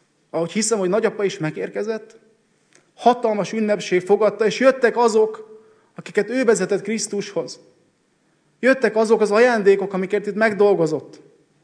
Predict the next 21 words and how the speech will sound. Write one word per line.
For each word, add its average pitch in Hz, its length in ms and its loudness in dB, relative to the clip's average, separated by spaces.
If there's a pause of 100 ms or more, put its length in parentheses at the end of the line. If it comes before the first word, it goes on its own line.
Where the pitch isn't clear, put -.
(1000)
míg 175 160 -4
a 165 80 2
kabátja 170 440 -2
ott 139 160 -6
maradt. 127 400 -14 (1400)
És 165 100 -12
ha 185 80 -2
még 202 140 -2
nem 233 240 -2
tértél 196 440 2
meg, 170 420 -6 (280)
akkor 214 340 -4
is 156 120 -10
itt 226 180 -8
van 190 160 -4
a 160 40 2
lehetőség. 160 800 -2 (800)
Itt 226 160 -6
van 226 140 0
a 190 60 0
lehetőség 196 920 0